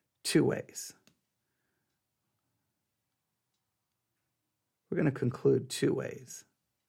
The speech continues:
All right? First, let's read the scripture again. Matthew twenty-three, twenty-five.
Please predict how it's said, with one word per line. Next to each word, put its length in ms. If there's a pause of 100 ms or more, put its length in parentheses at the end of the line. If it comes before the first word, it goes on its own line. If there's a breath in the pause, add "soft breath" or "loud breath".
(840)
All 80
right? 320 (760)
First, 480 (100)
let's 220
read 140
the 40
scripture 420
again. 340 (680)
Matthew 260
twenty-three, 800 (1200)
twenty-five. 640